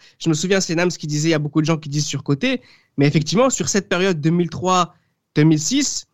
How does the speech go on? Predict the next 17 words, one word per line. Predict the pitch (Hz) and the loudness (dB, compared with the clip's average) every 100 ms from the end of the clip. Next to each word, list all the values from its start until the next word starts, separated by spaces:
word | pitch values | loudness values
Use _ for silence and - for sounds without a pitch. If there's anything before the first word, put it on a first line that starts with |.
| _ _ _ _ - | _ _ _ _ -6
on | 139 | -2
a | 175 | 0
un | 208 | 0
côté, | 196 165 208 240 202 | 0 -2 0 0 0
euh, | 147 131 120 | 0 -2 -4
est-ce | - - | -8 -4
qu'on | 208 | 0
n'est | 165 | 0
pas | 175 | -2
plus | 190 180 160 | -4 -8 -6
du, | 151 135 | -8 -8
sur | - | -8
du | 139 135 | -6 -6
Strass | - 190 180 160 | -4 -2 -2 -2
et | |
Payet | 156 139 131 185 254 - - _ _ - | -2 0 2 0 -2 -8 -20 _ _ -6
galactique | 143 143 135 - 240 - | -2 0 -2 -4 -8 -8